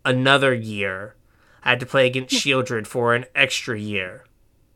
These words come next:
Speaker 2: Yeah, I mean, it does and it doesn't, though, because, I don't know. I never played Extended,
Speaker 1: Mm-hmm.
Speaker 2: but this bigger standard, I guess, could have parallels with Extended.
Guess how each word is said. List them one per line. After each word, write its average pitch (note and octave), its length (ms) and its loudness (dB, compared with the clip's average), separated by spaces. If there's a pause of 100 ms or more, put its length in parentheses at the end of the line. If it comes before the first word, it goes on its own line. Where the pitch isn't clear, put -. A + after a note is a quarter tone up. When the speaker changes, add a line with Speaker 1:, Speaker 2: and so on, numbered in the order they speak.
(200)
Speaker 2:
Yeah, G3+ 260 4
I G#3 100 2
mean, B3+ 180 6
it A#3+ 120 4
does A3+ 240 4
and F3 100 4
it C3 120 2
doesn't, B2+ 400 -2
though, C#3 320 2 (360)
because, C#3 680 0 (1600)
I C#3 100 -4
don't B2 120 -6
know. A2+ 240 -8 (380)
I F3 60 6
never E3+ 260 6
played D3 280 2
Extended, B2+ 600 -4 (460)
Speaker 1:
Mm-hmm. E3 280 0 (400)
Speaker 2:
but B2 300 -2 (240)
this - 320 -2
bigger C3 800 -4
standard, B2 640 -6
I A#2 80 -4
guess, B2 320 -2
could - 220 -6
have B2 220 -2
parallels A#2 520 -4
with A#2+ 140 -6
Extended. A2+ 580 -4